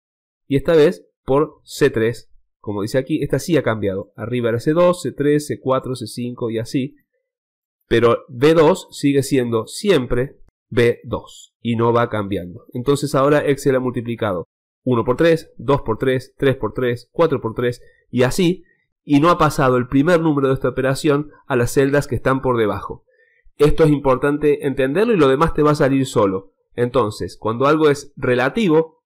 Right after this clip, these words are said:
es en relación a algo, y cuando algo es absoluto, es inamovible. Puede ser absoluta la columna y relativa la fila, puede ser a la inversa, pueden ser los dos absolutos o los dos relativos. Y una cosa más,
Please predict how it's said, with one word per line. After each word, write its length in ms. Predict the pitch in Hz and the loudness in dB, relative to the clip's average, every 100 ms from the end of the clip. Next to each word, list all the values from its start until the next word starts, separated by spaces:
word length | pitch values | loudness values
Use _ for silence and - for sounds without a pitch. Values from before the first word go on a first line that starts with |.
| _ - | _ -6
es 240 | 127 123 | -4 -4
en 100 | 120 | -4
relación 640 | 117 113 117 156 151 151 _ _ | -4 -4 -2 -2 -2 -4 _ _
a 220 | - 110 107 | -6 -2 -2
algo, 300 | 104 131 180 | -2 -2 -2
y 80 | |
cuando 180 | 135 147 | -2 0
algo 120 | 147 | 0
es 100 | 156 | 0
absoluto, 400 | 160 - 185 190 | -2 -2 -2 -2
es 160 | 180 - | -4 -4
inamovible. 840 | - 156 139 127 113 101 92 101 _ _ - _ _ | -2 0 2 0 -2 -2 -6 -14 _ _ -20 _ _
Puede 200 | 170 180 | 0 2
ser 160 | 165 180 | 2 0
absoluta 460 | 160 151 175 185 156 | 2 2 2 2 2
la 100 | - | 2
columna 580 | 131 180 165 139 135 - | 2 2 2 -2 -4 -6
y 80 | 123 | -4
relativa 360 | 113 113 139 | -4 -2 0
la 120 | 113 | 0
fila, 440 | - 190 127 127 - _ _ _ _ | 0 0 0 -2 -10 _ _ _ _
puede 200 | 180 156 | 2 2
ser 140 | - 135 | 2 0
a 60 | |
la 80 | 113 | 0
inversa, 580 | 120 143 120 - 117 - _ _ _ | 0 -2 -2 -4 -8 -10 _ _ _
pueden 240 | - 180 156 | 2 4 4
ser 140 | 165 | 4
los 160 | 151 156 | 2 2
dos 160 | 175 | 2
absolutos 580 | 165 - 165 151 165 160 | 0 0 0 0 -2 -4
o 100 | 160 | -2
los 140 | 131 127 | -2 0
dos 120 | 127 | -4
relativos. 640 | 123 113 98 80 - _ - | -4 -8 -10 -16 -20 _ -6
Y 100 | 180 | -2
una 160 | 202 | 0
cosa 220 | 170 165 175 | 2 2 4
más, 340 | 135 - | 2 -2